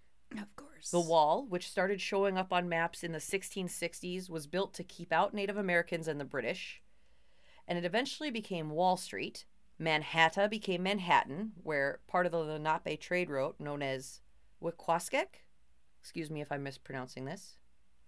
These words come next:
Speaker 2: which eventually became Bredeweg, which later became Broadway. And originally the area known as Greenwich Village was Sepenakin, a Canarsie fishing village. The Canarsie were a tribe of Lenape people,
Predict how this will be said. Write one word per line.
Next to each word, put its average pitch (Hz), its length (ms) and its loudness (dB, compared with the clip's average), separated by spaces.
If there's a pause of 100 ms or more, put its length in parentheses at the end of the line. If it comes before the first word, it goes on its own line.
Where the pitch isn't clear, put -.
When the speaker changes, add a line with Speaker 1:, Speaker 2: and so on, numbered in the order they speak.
(120)
Speaker 2:
which 175 180 -2
eventually 160 400 0
became 143 600 -6
Bredeweg, 156 600 2
which 156 240 -6
later 160 240 2
became 131 540 -6
Broadway. 151 680 2 (600)
And 160 140 2
originally 208 420 2
the 175 160 0
area 170 240 4
known 156 180 -2
as 143 140 -4
Greenwich 147 400 -2
Village 185 380 0
was 151 480 0 (180)
Sepenakin, 185 800 -4 (920)
a 151 400 2 (160)
Canarsie 202 720 0
fishing 247 360 -4
village. 285 480 -4 (320)
The - 80 -8
Canarsie 226 580 0
were 165 180 0
a 156 80 0
tribe 165 380 2
of 147 160 -2
Lenape 135 460 -2
people, 247 420 -4